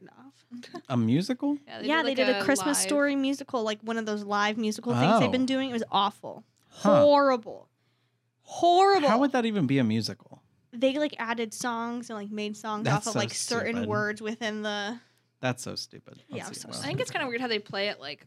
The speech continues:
Speaker 3: all day on Christmas, though.
Speaker 1: Well, like, you can't do A Christmas Story today. Like,
Speaker 3: No.
Speaker 1: it is so sexist <laughs> and, like, horrible and, like, not appropriate anymore.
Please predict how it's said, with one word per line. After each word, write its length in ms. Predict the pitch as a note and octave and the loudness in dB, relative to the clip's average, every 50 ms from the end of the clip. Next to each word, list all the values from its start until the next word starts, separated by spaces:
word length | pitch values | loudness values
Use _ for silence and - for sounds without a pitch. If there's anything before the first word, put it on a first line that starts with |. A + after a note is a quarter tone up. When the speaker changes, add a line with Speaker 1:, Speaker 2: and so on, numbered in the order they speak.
| - - | -20 -12
Speaker 3:
all 320 | F3 F#3 F3+ F3 F3 E3+ F3 | -8 -6 -4 -4 -4 -6 -8
day 260 | - F3+ F3 F3+ F3 | -10 -12 -12 -12 -14
on 120 | F3 F#3+ G3 | -14 -16 -16
Christmas, 380 | - A3+ G#3+ - - A3 A3 | -14 -14 -14 -14 -12 -10 -10
though. 340 | - - G#3 G#3 G#3 G#3+ A3 - - _ _ | -10 -10 -10 -10 -10 -10 -12 -14 -16 _ _
Speaker 1:
Well, 100 | - G4 | -8 -4
like, 180 | F#4 G#4 G4+ F#4+ | -2 -2 -2 0
you 120 | G4 A#4 A#4+ | -2 -2 -2
can't 340 | - - - A#4+ F4+ - A#3+ | -2 -6 -6 -6 -6 -6 -6
do 380 | - C4 C4 C4+ C4+ C4 B3 - - _ _ _ _ - - | -4 -2 -2 -2 -2 -4 -6 -8 -10 _ _ _ _ -10 -10
A 60 | B3+ | -10
Christmas 460 | B3+ - - - A#3 - - B3+ A#3 - | -8 -8 -10 -8 -8 -8 -8 -8 -6 -6
Story 300 | - - A3 G#3+ G#3 G3+ | -4 -4 -4 -4 -4 -6
today. 500 | G3 G3 G3 F#3+ F#3 F#3+ F#3+ A3+ A#3+ _ _ _ _ _ _ _ _ _ _ _ - | -6 -10 -10 -8 -8 -6 -6 -8 -8 _ _ _ _ _ _ _ _ _ _ _ -6
Like, 220 | C#4 C4+ C4 - - | -2 -2 -2 -2 -2
Speaker 3:
No. 60 | D#4+ | 0
Speaker 1:
it 60 | F4 | 0
is 120 | E4 C#4 | 0 -2
so 320 | - - - C4 A#3 A3+ A#3 | -2 -4 -4 -2 -2 -2 -4
sexist 640 | - - - G#3+ G#3+ - - C#4 C#4 D#4+ F#4+ D4 D#4+ | -6 -4 -4 -4 -2 -2 0 2 4 4 6 6 6
<laughs> 40 | |
and, 140 | C#4+ D4 F4 | 6 6 6
like, 180 | - - B3 A#3+ | 4 4 2 2
horrible 720 | A3+ - C4 B3 B3 B3 B3 B3+ A#3 B3+ B3+ C4 C4 B3+ | 0 0 2 4 4 4 2 2 2 2 2 2 2 2
and, 140 | A#3 G#3+ G#3+ | 0 0 -2
like, 160 | G3+ G3 G3+ | -6 -8 -6
not 200 | G#3+ A3 G#3+ A3 | -4 -2 0 0
appropriate 480 | G#3+ G#3 - G3+ F#3+ F#3+ - G#3+ G#3 G#3 | -2 -2 -4 -6 -6 -4 -2 -2 0 -2
anymore. 440 | G#3 G#3 G#3+ G#3+ G#3+ A3 A3 A3+ | -2 -4 -6 -10 -8 -10 -10 -10